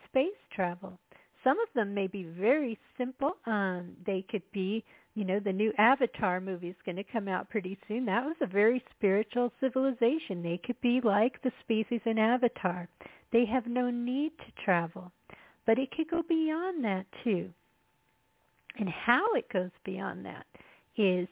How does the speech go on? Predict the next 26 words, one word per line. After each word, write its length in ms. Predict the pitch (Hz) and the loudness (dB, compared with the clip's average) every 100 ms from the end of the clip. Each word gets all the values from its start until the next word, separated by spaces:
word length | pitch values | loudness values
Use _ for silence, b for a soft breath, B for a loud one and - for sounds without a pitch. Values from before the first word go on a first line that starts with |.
| - | -2
if 200 | 233 226 | -2 2
you 160 | 240 | 2
develop 880 | - 247 202 233 233 311 330 202 202 - _ b b b b | 2 0 0 4 4 4 2 0 -4 -14 _ b b b b
your 480 | 208 220 214 208 - - _ - - | 0 2 4 2 -2 -6 _ -20 -20
spiritual 760 | - 254 269 294 285 - 226 208 | -2 2 4 4 2 0 0 0
awareness, 800 | 208 190 185 226 269 247 185 190 - _ b b b b b | -2 -2 0 2 2 2 -2 -6 -14 _ b b b b b
there 260 | 254 262 | 4 4
are 140 | 247 262 | 4 2
no 400 | 254 269 277 254 | 2 0 0 0
limits 420 | 254 285 269 - - | 0 0 0 -2 -8
of 100 | - - - | -6 -6 -8
space 440 | - - 254 262 202 - _ - | -6 2 2 2 -4 -10 _ -2
or 160 | 220 - - | -2 -4 -10
time 460 | 262 277 262 196 196 | -4 -2 -2 -4 -8
in 220 | - 254 254 | -4 -2 -2
the 80 | |
realm 420 | 277 220 190 196 196 | -4 -4 -4 -6 -8
of 100 | 214 | -12
consciousness. 800 | - - 202 190 - 190 - 190 - - | -8 0 0 0 -6 -16 -12 -14 -10 0
And 240 | 214 226 | 2 4
this 160 | 262 359 - | 4 4 2
is 140 | 370 - | 2 2
why 600 | 226 202 180 180 180 190 b b b b b _ | 2 4 4 0 -2 -6 b b b b b _
I 520 | 214 196 202 202 202 196 b | 4 6 8 6 2 -4 b
have 220 | - 196 | -6 -4
always 400 | 185 202 214 269 | 0 4 4 2